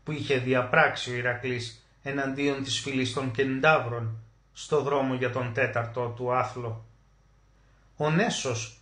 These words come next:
σχεδίαζε την εκδίκησή του εναντίον του Ηρακλή για πάνω από μία δεκαετία, με τον ίδιο να βλέπει τώρα την τέλεια ευκαιρία να εκτελέσει το σχέδιό του. Μόλις ο Νέσος έφτασε στην άλλη πλευρά του ποταμού,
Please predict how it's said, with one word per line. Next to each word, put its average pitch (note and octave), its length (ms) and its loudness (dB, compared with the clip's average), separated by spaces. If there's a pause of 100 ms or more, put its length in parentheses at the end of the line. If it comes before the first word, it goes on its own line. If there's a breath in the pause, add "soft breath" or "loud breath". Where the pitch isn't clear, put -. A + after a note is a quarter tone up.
σχεδίαζε D3 640 2
την C#3+ 180 -6
εκδίκησή C#3 600 -6
του D3 120 -4
εναντίον B2+ 640 -2
του A#2 80 -4
Ηρακλή A#2 640 -2 (280)
για C3 260 0
πάνω C#3 320 6
από A#2+ 200 -4
μία A#2+ 280 -2
δεκαετία, A2+ 760 0 (680)
με D#3 160 2
τον D#3+ 220 4
ίδιο A3 260 2
να F3+ 140 2
βλέπει G3+ 260 2
τώρα G3+ 260 2
την D#3+ 300 -4
τέλεια A3+ 440 2
ευκαιρία C#3+ 540 0
να C#3+ 140 -2
εκτελέσει B2+ 600 -2
το C3+ 140 -4
σχέδιό C#3 520 0
του. A2 260 -12 (1400)
Μόλις B3+ 460 2
ο F3+ 60 2
Νέσος F3+ 460 0
έφτασε C#3 440 2
στην C3 240 -8
άλλη D3+ 180 -4
πλευρά C3 400 0
του C3+ 120 -4
ποταμού, B2 640 -2